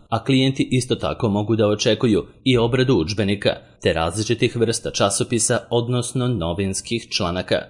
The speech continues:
Po potrebi možemo da prevedemo i tekstualne sadržaje bilo koje tematike i namene,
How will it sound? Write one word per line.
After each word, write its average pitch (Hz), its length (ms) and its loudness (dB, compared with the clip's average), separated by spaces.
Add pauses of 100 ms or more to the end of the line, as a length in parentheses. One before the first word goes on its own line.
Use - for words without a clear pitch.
(160)
Po 104 140 2
potrebi 107 380 4
možemo 101 360 0
da 101 120 2
prevedemo 101 600 0 (260)
i 131 200 0
tekstualne 104 560 0
sadržaje 107 580 2
bilo 107 280 2
koje 117 260 2
tematike 113 680 0
i 127 80 0
namene, 90 640 0